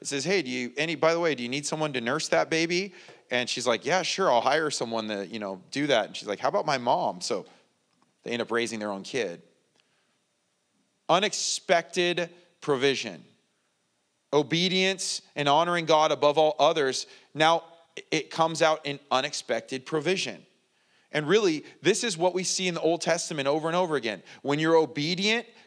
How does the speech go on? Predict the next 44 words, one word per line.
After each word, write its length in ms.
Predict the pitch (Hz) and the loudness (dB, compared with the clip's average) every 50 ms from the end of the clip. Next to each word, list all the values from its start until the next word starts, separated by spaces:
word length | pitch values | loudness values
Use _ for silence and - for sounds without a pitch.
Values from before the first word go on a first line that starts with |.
| _ - | _ 4
God 280 | 156 156 170 180 156 | 6 6 6 6 4
does 180 | 180 170 156 - | 2 2 2 2
something 400 | - 175 170 175 - 160 135 120 | -2 -2 -4 -4 -4 -8 -8 -6
totally 460 | - 143 147 160 175 190 190 196 180 | -4 0 0 0 0 0 -2 -4 -4
crazy. 520 | 196 - - 175 170 170 151 123 104 92 - - - - | -4 -4 -2 -2 0 -2 -2 -4 -8 -10 -12 -14 -10 -4
When 160 | - 156 156 165 | -4 -2 -2 0
you 120 | 180 180 | -2 -2
trust 520 | 170 - - 196 185 202 190 - - - | -2 -2 2 2 2 2 2 0 -6 -6
me, 180 | 139 127 110 110 | -8 -8 -8 -6
and 100 | 127 160 | -2 -2
obedience 600 | 185 170 - 190 208 226 226 214 190 165 - 185 | -2 -2 -2 -2 -2 -2 0 0 -2 -2 -2 -4
isn't 180 | 185 165 196 175 | -6 -4 -2 -2
like, 160 | 165 156 - | -2 -2 -2
just 180 | 170 160 - | -2 -2 0
like 120 | 170 147 - | 0 0 0
a 120 | 127 107 - - - - - | 0 -2 -2 -8 -16 -8 -4
discipline, 520 | - 165 156 - 147 - 160 147 143 139 | -2 -2 -2 -2 -4 -4 -2 -2 -2 0
like, 260 | 127 117 104 95 - - - - - - - - | 0 0 0 -2 -4 -12 -20 -20 -20 -20 -14 -6
just, 320 | - 135 123 - - - _ _ _ _ _ _ _ - | -4 -2 -2 -2 -4 -6 _ _ _ _ _ _ _ -8
you 60 | 120 | -8
know, 100 | 113 95 | -6 -2
but 160 | - 156 151 | 2 2 2
it's 100 | 156 - | 2 4
like 140 | 220 190 151 | 2 2 2
when 180 | - 165 190 185 | 2 0 0 0
you 140 | 208 226 - | 0 -2 -2
trust 460 | - - - 220 220 - - - - | 0 2 2 2 2 2 -2 -2 2
God, 340 | 180 196 196 143 113 107 113 | 4 4 4 4 2 -2 -8
you 80 | 120 | -12
fully 400 | - - - 202 214 220 226 202 | -12 -4 0 2 2 2 0 -2
trust 340 | - - 202 190 185 190 - | 0 2 2 2 2 0 0
God, 320 | - 185 170 139 110 92 - - - - - | 2 4 4 4 2 0 -6 -14 -14 -8 -2
and 140 | - 170 170 | -2 0 0
you 80 | 175 160 | 0 0
believe 480 | 131 165 160 165 185 214 214 185 143 | 2 2 2 2 0 0 0 0 0
that 100 | 160 147 | 0 0
he's 160 | 151 147 131 | 0 -2 -6
good 300 | 120 - 185 190 180 160 | -2 2 2 2 2 2
and 160 | 143 139 139 143 | -2 -4 -4 -6
he's 160 | 143 135 - | -6 -6 -2
powerful 580 | - 170 180 185 180 170 - - 139 120 - - - - - - | 2 4 4 4 4 2 -2 -4 -4 -4 -4 -6 -10 -10 -4 -2
and 100 | 156 156 | 0 0
that 80 | 156 | 0
he's 160 | 147 147 139 | 0 -2 -4